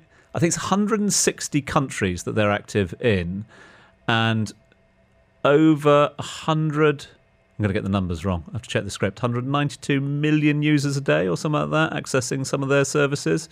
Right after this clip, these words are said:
So, I mean, it's, it, it's pretty extraordinary. Uh, but yeah, they were down there and obviously talking about the future. A I might have been mentioned, as it pretty much was in every single forum, and will be moving forward, uh, uh,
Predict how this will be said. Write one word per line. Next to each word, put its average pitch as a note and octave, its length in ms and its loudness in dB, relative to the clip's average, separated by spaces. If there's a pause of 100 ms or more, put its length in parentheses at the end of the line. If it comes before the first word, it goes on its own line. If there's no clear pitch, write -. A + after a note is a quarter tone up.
(400)
So, B2 300 4 (200)
I C#3 60 -2
mean, B2 300 0
it's, C3 480 0
it, C3 180 0
it's C#3+ 160 2
pretty - 240 2
extraordinary. G#2 800 2 (420)
Uh, A2 140 4
but C3 140 2
yeah, C3+ 120 4
they D3 220 4
were C3 80 4
down A2+ 240 2
there A2+ 280 2
and A2+ 240 0
obviously A#2+ 400 2
talking A#2 320 0
about G#2+ 160 0
the A2 60 -8
future. A2+ 580 0
A C3+ 140 4
I A#2+ 180 4
might C3 360 4
have A#2+ 120 -4
been C3 220 2
mentioned, C#3 640 2 (280)
as G#2 140 4
it - 120 0
pretty A#2 180 4
much A2+ 300 0
was A#2 260 4
in G#2+ 80 4
every A2+ 360 2
single A#2 400 4
forum, A#2 480 4 (360)
and G2 160 2
will A2+ 200 8
be G#2+ 300 4
moving G#2+ 460 2
forward, G#2+ 600 2 (440)
uh, G#2+ 380 4
uh, A2 300 0